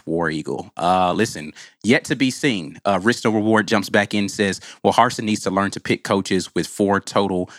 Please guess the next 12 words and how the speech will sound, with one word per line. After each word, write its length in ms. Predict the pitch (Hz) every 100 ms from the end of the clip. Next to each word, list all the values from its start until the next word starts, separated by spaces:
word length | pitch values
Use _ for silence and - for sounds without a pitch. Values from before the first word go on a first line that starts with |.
| _
gone, 260 | 95 90 87
no 120 | 92
matter 260 | 95 95 92
the 120 | 85
reason. 380 | 87 95 90 82
Now 220 | 90 90
let's 200 | 92 -
go 220 | - 87
turn, 460 | - 104 90 90 - _ _ -
uh, 180 | 82 78
this 260 | - 78
around." 380 | 78 73 60 -